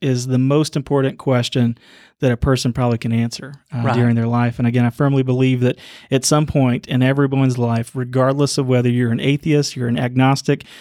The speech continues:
Speaker 1: you're, uh, a, a, um, uh, uh, study Islam, you're a Jewish person, you have to come back to and address who is Jesus,
Speaker 2: Mm-hmm.
Speaker 1: because there is a historical account that there was a guy named Jesus,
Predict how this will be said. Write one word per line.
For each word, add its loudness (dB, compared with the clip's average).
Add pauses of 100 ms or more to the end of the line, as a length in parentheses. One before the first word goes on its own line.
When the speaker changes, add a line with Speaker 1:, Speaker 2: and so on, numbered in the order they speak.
(140)
Speaker 1:
you're, 0 (260)
uh, 0 (140)
a, -4
a, -6
um, -10 (140)
uh, -8 (100)
uh, -6
study -4
Islam, 0
you're -2
a -6
Jewish 0
person, 0 (300)
you 2
have -2
to -2
come 0
back -2
to 0 (360)
and 2
address 0 (120)
who -2
is -2
Jesus, -8
Speaker 2:
Mm-hmm. -10
Speaker 1:
because 2
there 4
is 2
a 0
historical -2
account -2 (280)
that 0
there 4
was 4
a 2
guy 2
named 2
Jesus, 2